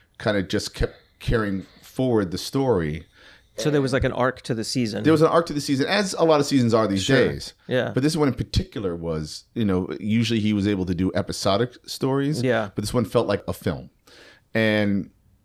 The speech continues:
Speaker 1: he also did another show that was online only, which name escapes me right now, where it was basically done like, you know, like a staged thing almost. But it was very avant-garde. It was very meditative.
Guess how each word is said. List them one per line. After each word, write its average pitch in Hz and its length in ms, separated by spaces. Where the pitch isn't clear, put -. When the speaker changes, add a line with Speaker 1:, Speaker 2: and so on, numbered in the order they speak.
Speaker 1:
he 123 120
also 147 200
did 127 160
another 120 300
show 107 240
that 98 140
was 95 180
online 98 540
only, 90 580
which - 240
name 98 180
escapes 92 440
me 87 80
right 78 240
now, 80 640
where 98 120
it - 20
was 90 120
basically 110 520
done 95 400
like, 87 240
you 110 100
know, 92 100
like 85 180
a 85 40
staged 90 580
thing 78 260
almost. 69 540
But 156 120
it - 20
was 156 80
very 214 260
avant-garde. 98 760
It - 160
was 101 100
very 120 200
meditative. 110 920